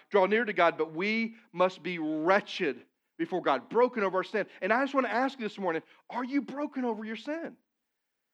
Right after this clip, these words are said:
I know that we look at our sin and go, "I wish I hadn't have," and I know that.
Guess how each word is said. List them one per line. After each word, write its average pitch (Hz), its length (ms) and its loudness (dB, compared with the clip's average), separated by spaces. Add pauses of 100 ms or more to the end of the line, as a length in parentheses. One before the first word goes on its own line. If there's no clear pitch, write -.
(380)
I 220 140 6
know 311 160 6
that 254 180 0
we 214 140 0
look 220 240 4
at 214 40 6
our 202 100 4
sin 233 200 0
and 226 60 0
go, 208 100 6
"I 175 80 4
wish 226 300 0
I 190 80 2
hadn't 247 320 2
have," 220 100 -2
and 233 140 -2
I 269 80 0
know 285 240 0
that. 202 320 -2